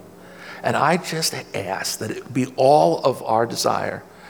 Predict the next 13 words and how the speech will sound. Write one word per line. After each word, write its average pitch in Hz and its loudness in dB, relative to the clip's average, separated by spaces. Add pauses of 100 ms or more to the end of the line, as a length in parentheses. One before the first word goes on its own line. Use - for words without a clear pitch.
(280)
to 127 -6
do 120 0
that 113 2
more 135 4
and 110 0
more, 95 -2 (480)
more 110 4
frequently, 156 2 (760)
more 110 4
perfectly, 156 -2 (480)
with - -6
greater 123 2
passion, 104 -2